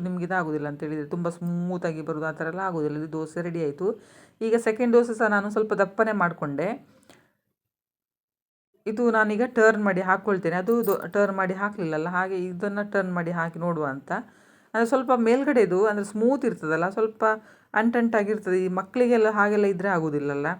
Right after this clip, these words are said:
ನೋಡಿ, ಟರ್ನ್ ಮಾಡಿ ಹಾಕಿದೆ. ಇನ್ನೊಂದು ಸಹ ನಾನು ಹಾಗೇನೆ ಮಾಡಿ ತೋರಿಸ್ತಾ ಇದ್ದೇನೆ. ಹಾಗೆ ನಾನಿಲ್ಲಿ ಚಟ್ನಿ ಸಹ ರೆಡಿ ಮಾಡಿ ಇಟ್ಕೊಂಡಿದ್ದೇನೆ. ಚಟ್ನಿ ಮಾತ್ರ ನಾನು ಸ್ವಲ್ಪ ಸಿಂಪಲ್ಲಾಗಿ ಮಾಡಿದೆ. ನಿಮ್ಮ ಮನೆಯಲ್ಲಿ ನೀವು ಹೇಗೆ ಮಾಡ್ತೀರಾ,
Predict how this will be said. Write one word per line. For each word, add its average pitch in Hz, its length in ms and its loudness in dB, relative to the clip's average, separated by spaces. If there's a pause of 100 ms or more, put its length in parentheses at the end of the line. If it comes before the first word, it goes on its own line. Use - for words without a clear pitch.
(520)
ನೋಡಿ, 202 180 4
ಟರ್ನ್ 220 320 2
ಮಾಡಿ 196 120 0
ಹಾಕಿದೆ. 202 520 -4 (800)
ಇನ್ನೊಂದು 196 380 -4
ಸಹ 220 220 -4
ನಾನು 175 200 -2
ಹಾಗೇನೆ 170 380 -2
ಮಾಡಿ 160 240 -6
ತೋರಿಸ್ತಾ 165 400 -6
ಇದ್ದೇನೆ. 147 380 -2 (1200)
ಹಾಗೆ 233 220 4
ನಾನಿಲ್ಲಿ 240 360 4
ಚಟ್ನಿ 208 380 0
ಸಹ 240 120 0
ರೆಡಿ 214 300 2
ಮಾಡಿ 208 160 2
ಇಟ್ಕೊಂಡಿದ್ದೇನೆ. 208 600 0 (260)
ಚಟ್ನಿ 220 240 -2
ಮಾತ್ರ 240 300 0
ನಾನು 226 100 2
ಸ್ವಲ್ಪ 240 220 -2 (100)
ಸಿಂಪಲ್ಲಾಗಿ 220 420 0
ಮಾಡಿದೆ. 185 360 -2 (520)
ನಿಮ್ಮ 240 180 0 (100)
ಮನೆಯಲ್ಲಿ 233 320 4
ನೀವು 220 240 0
ಹೇಗೆ 202 300 0
ಮಾಡ್ತೀರಾ, 185 460 -2